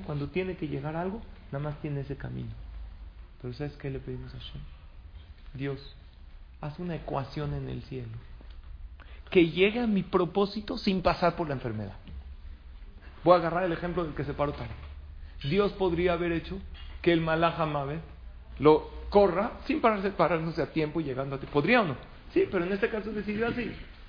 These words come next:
La tefilá te ayuda a que Dios haga lo bueno sin que pases por el dolor. Y le pedimos a Hashem, si merecíamos una enfermedad para perdonar esto, pa-, no, Diosito, tú mándalo sin enfermedad. Tú puedes.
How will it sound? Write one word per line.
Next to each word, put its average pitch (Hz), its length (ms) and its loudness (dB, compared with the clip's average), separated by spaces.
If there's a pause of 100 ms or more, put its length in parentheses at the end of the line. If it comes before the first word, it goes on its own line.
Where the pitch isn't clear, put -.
(200)
La 147 140 -2
tefilá 170 680 0
te 233 80 0
ayuda 175 720 -2 (1040)
a 143 280 -6
que 147 160 0
Dios 170 500 -4 (180)
haga 165 300 0
lo 151 200 0
bueno 180 400 -2
sin 143 220 -6
que - 100 -2
pases 151 300 0
por 143 200 -4
el 127 120 -6
dolor. 123 300 -6 (1040)
Y 143 60 -2
le 147 100 0
pedimos 180 300 -4
a 175 60 -4
Hashem, 180 180 -2 (260)
si 196 100 0
merecíamos 190 380 0
una 208 100 -2
enfermedad 185 560 -2
para 170 160 -2
perdonar 175 420 0
esto, 180 240 0
pa-, 170 140 -4 (380)
no, 190 180 -2
Diosito, 170 600 -4
tú 185 100 -4
mándalo 196 400 -2
sin 185 180 -2
enfermedad. 120 520 -4
Tú 190 60 2
puedes. 208 580 4